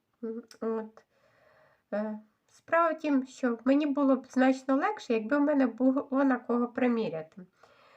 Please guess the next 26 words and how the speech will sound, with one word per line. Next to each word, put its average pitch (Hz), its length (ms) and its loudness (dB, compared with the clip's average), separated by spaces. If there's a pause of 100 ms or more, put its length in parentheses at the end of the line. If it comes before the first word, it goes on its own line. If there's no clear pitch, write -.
(280)
От. 208 500 -8 (100)
А 240 260 0
так 285 360 -4
як, 262 400 -2
е, 202 420 -2 (280)
немає, 302 680 0
то 220 140 -4
я 240 300 -2
лише 240 320 -2
по 226 200 -6
здогадках 196 760 -8 (160)
інтуїтивно 214 840 -6
в'яжу 240 460 -6
і - 40 -12
поки 285 340 -4
зупинилася. 196 760 -10 (680)
Поки 277 260 -2
мене 233 240 2
підводить 208 760 -4
моя 196 240 -4
інтуїція, 220 680 -6
що 233 220 -10
з 240 60 -12
ними 220 220 -4
робити 208 380 -10
далі. 170 420 -10